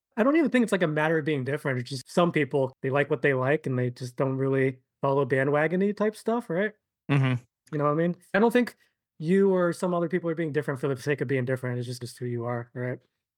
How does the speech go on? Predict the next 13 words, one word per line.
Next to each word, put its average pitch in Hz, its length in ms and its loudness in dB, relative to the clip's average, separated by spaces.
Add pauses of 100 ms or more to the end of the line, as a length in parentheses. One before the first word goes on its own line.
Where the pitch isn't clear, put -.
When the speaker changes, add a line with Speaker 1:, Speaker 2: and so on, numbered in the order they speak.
Speaker 2:
Yeah. 113 200 2 (500)
Speaker 1:
And 156 180 -4
people 190 300 2
have 220 100 0
trouble 285 220 0
with 196 80 -2
that 139 120 -6
sometimes. 127 520 -6
It's, 151 160 -12
it's 147 200 -16
fine. 254 240 -4 (120)
It's 175 100 -16
fine. 339 260 -2